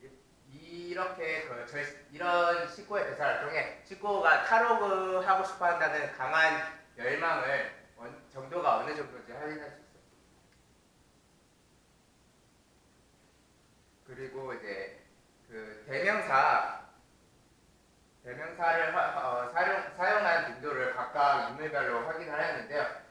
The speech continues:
자, 전체적으로 나라는, 어, 어, 그 나라는, 어, 대명사를 가장 많이 사용하겠지만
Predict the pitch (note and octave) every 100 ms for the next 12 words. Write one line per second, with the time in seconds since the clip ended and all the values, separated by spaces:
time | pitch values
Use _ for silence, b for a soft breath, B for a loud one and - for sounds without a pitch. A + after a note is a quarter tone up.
0 | _ _ D3 - D#3 D#3 G#3 G#3 G3+ F#3+
1 | E3+ C3 D3 G3+ G3 F#3 F#3 F#3 - A2+
2 | A#2 A#2 A#2 A#2 - - _ _ _ _
3 | - - - - - - _ C3 B2 C3+
4 | E3 E3+ - - - B2 A2+ A2+ C3 D#3+
5 | D#3 C#3+ C3+ B2+ B2 A#2 A#2 B2+ F3+ F#3+
6 | - - - B2 E3 A#3 -